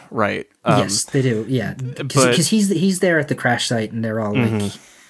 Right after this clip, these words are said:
Speaker 2: he's like, "Where are the other bodies?" And they're like, "There, there's nobody else. Just
Speaker 1: Yeah,
Speaker 2: found
Speaker 1: it's,
Speaker 2: Alice's
Speaker 1: um,
Speaker 2: corpse."
Speaker 1: for, for my Game of Thrones heads out there, it is, uh, Jorah from Game of Thrones, a, um, a series I have only watched the first season of, but I know is very near and
Speaker 2: Mm-hmm.
Speaker 1: dear to,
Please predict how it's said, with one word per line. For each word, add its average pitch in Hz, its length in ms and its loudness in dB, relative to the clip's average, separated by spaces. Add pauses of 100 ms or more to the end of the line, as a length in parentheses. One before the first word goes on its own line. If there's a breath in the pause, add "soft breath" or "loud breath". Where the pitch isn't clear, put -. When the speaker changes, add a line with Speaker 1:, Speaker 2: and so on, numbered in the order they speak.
(320 loud breath)
Speaker 2:
he's 117 180 -2
like, 113 160 -2
"Where 139 160 4
are 139 60 4
the 139 120 2
other 131 160 4
bodies?" 107 480 -2
And 101 140 -2
they're 95 100 -4
like, 95 200 -8
"There, 104 200 -2
there's 98 180 -2
nobody 104 320 -2
else. 95 360 -8
Just 113 160 -2
Speaker 1:
Yeah, 104 100 2
Speaker 2:
found 104 200 2
Speaker 1:
it's, 104 300 0
Speaker 2:
Alice's 110 280 2
Speaker 1:
um, 107 60 -6
Speaker 2:
corpse." - 640 0
Speaker 1:
for, 135 340 2
for 139 220 -2
my 127 180 2
Game 139 300 2
of 135 80 -2
Thrones 127 460 2
heads 104 340 0
out 104 220 0
there, 101 260 -2
it 104 120 -4
is, 101 220 -2
uh, 104 140 -2
Jorah 104 580 0
from 104 220 -2
Game 104 240 -2
of 101 100 -6
Thrones, 98 640 -4
a, 104 260 -4
um, 101 360 -4 (540 loud breath)
a 107 60 0
series 120 440 0
I 120 100 4
have 117 120 0
only 117 160 0
watched 110 320 -2
the 107 60 -4
first 110 320 -2
season 104 280 -2
of, 101 100 -2
but 110 80 -2
I 101 80 2
know 101 200 2
is 101 120 -2
very 104 280 0
near 107 220 2
and 98 100 0
Speaker 2:
Mm-hmm. - 40 -4
Speaker 1:
dear 107 240 -4
to, 175 260 2